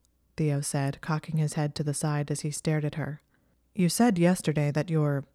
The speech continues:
thing with each other isn't a relationship, but it appears to have taken a slight turn, if the scene in the hospital wing was anything to go by." Hermione raised an eyebrow.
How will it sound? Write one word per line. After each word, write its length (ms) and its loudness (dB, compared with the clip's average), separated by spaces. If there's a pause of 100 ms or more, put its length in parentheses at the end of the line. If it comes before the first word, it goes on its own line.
(260)
thing 380 6
with 160 0
each 180 -2
other 260 0
isn't 300 2
a 80 0
relationship, 800 0 (560)
but 100 6
it 100 4
appears 440 4
to 120 0
have 120 2
taken 300 0
a 80 2
slight 360 -2
turn, 480 0 (380)
if 160 0
the 80 4
scene 240 2
in 100 2
the 140 0
hospital 400 2
wing 160 0
was 140 -2
anything 320 -2
to 80 -8
go 180 2
by." 340 -4 (500)
Hermione 420 2
raised 320 0
an 60 0
eyebrow. 500 -2